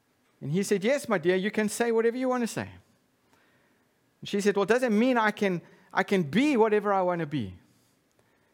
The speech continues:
And he said, "Yes, you can be whatever you want to be."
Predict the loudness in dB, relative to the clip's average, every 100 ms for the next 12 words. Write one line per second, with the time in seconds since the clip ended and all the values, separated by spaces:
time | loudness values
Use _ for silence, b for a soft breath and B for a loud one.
0 | _ -6 -4 -2 -2 0 -2 -2 -2 -2
1 | -2 -2 0 0 -2 -2 -2 -2 -2 -4
2 | -4 -6 -8